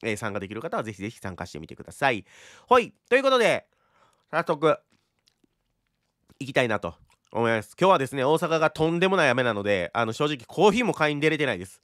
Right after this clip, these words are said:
はい。ちょっと不満たれブーでございますが、はい、早速ですね、チャート分析していきたいなと思います。実は昨日ね、チャート分析撮ったんですよ。もうただね、本当に昨日はマジで喋れへんくて、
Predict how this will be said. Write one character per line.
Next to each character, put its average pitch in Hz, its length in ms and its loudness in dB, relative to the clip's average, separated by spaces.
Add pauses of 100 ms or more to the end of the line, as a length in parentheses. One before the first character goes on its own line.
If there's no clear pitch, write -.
(140)
は 92 140 -4
い。 - 80 -12 (680)
ち - 80 -6
ょ 143 40 4
っ 139 40 -4
と 139 160 0
不 151 100 -6
満 135 200 2
た 143 80 2
れ 110 80 2
ブ 104 100 -4
ー - 20 -4
で 92 60 -4
ご 95 80 -4
ざ 98 100 -2
い 98 40 -2
ま 95 80 -6
す 95 100 -12
が、 90 180 -8 (300)
は - 100 -16
い、 120 60 -16
早 - 180 -10
速 90 140 -14
で 95 80 -12
す - 80 -20
ね、 98 200 -12
チ - 60 -8
ャ 107 40 0
ー - 20 -8
ト 104 60 -6
分 95 100 -8
析 85 140 -18
し - 80 -20
て 107 80 -8
い 92 60 -8
き - 40 -20
た 98 60 -4
い 87 40 -6
な 85 60 -8
と 92 80 -10
思 90 100 -6
い 87 40 -6
ま 87 100 -6
す。 - 140 -18
実 233 220 -2
は 202 120 4
昨 254 140 -4
日 175 80 0
ね、 139 120 -4
チ - 80 -2
ャ 208 40 4
ー 214 40 0
ト 233 120 -2
分 214 80 -4
析 143 180 -10
撮 143 140 -4
っ - 80 -14
た 254 120 2
ん 196 60 0
で 135 60 -4
す 110 100 -4
よ。 87 220 -2
も 127 100 -6
う - 20 -16
た 160 120 -2
だ 180 100 0
ね、 180 120 2
本 226 220 -2
当 233 100 2
に 202 60 -2
昨 - 160 -8
日 220 120 4
は 135 100 6
マ 151 160 2
ジ 220 80 -6
で 220 80 -2
喋 220 240 0
れ 160 60 0
へ 127 60 -2
ん 95 40 -12
く 92 60 -10
て、 92 220 -8